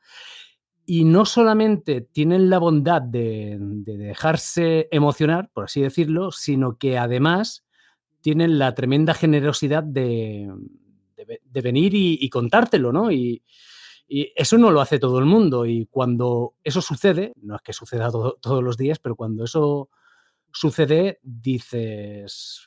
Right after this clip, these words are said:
"Bueno, hay gente que, que busca monetizar el podcast". Y para mí eso, en concreto, no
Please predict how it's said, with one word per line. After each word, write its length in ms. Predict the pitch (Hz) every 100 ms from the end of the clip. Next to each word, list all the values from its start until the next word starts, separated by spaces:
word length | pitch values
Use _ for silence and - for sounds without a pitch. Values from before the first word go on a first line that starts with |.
| -
"Bueno, 240 | 156 117 -
hay 260 | 113 117
gente 380 | 113 143 143 151
que, 460 | - 143 127 120 117
que 60 | 123
busca 680 | 147 - 151 143 139 131
monetizar 600 | 127 143 151 139 131 147
el 160 | 135 123
podcast". 600 | 147 135 117 95 - - _ _ - _ -
Y 120 | 143
para 260 | 147 131
mí 180 | 139 160
eso, 380 | 160 180 202 -
en 140 | 143 135
concreto, 560 | 135 123 147 143 175
no 480 | 143 135 143 156 -